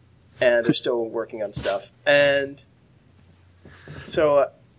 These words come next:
they're, uh, they have a lot to get into. They're very, and they have about five distinct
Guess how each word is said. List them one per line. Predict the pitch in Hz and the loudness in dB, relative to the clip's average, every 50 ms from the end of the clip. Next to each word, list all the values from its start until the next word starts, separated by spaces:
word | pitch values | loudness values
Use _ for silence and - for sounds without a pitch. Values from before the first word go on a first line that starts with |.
| _ _ _ _ | _ _ _ _
they're, | 165 151 160 151 151 143 - 165 | -6 0 2 4 4 4 2 0
uh, | 151 - - - | 0 0 -2 -4
they | 156 156 | -2 -2
have | 156 139 | 0 0
a | 135 | 0
lot | 139 147 175 190 - | 0 0 0 0 -2
to | 202 | -4
get | 185 160 151 | -4 -2 -2
into. | 151 151 - - 147 131 | -4 -6 -8 -8 -6 -6
They're | 123 117 | -6 -6
very, | 131 143 143 - - - - | -4 -6 -6 -6 -8 -8 -8
and | 147 147 147 139 135 - _ _ _ | -8 -8 -8 -10 -14 -18 _ _ _
they | 151 156 | -8 0
have | 156 156 143 139 - - - - | 2 4 2 2 0 -6 -4 -2
about | 147 143 139 - 139 135 131 131 - - _ _ _ _ _ _ _ _ _ _ _ _ _ _ _ _ | -2 -2 0 0 0 0 0 -2 -4 -8 _ _ _ _ _ _ _ _ _ _ _ _ _ _ _ _
five | - 165 165 175 190 202 196 185 - | 4 4 4 4 2 2 0 -2 -8
distinct | - - - - - 170 160 143 - _ - | -6 -6 -6 -4 -4 -6 -6 -6 -8 _ -20